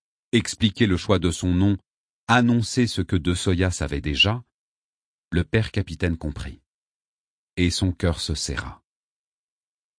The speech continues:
Urbain deux avait régné de mille quatre-vingt-huit à mille quatre-vingt-dix-neuf après Jésus-Christ.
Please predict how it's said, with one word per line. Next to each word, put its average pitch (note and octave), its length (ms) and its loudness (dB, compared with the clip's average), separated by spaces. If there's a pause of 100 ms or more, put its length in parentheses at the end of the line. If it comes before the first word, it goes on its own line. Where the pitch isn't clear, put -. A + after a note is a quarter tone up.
(520)
Urbain B2+ 460 4
deux C3+ 580 2
avait F2+ 240 2
régné G2 440 2
de E2+ 140 -2
mille F#2+ 260 2
quatre-vingt-huit F#2+ 760 0
à D#2 60 2
mille G2 260 2
quatre-vingt-dix-neuf F#2 800 -2
après G2+ 240 -2
Jésus-Christ. D2+ 800 -6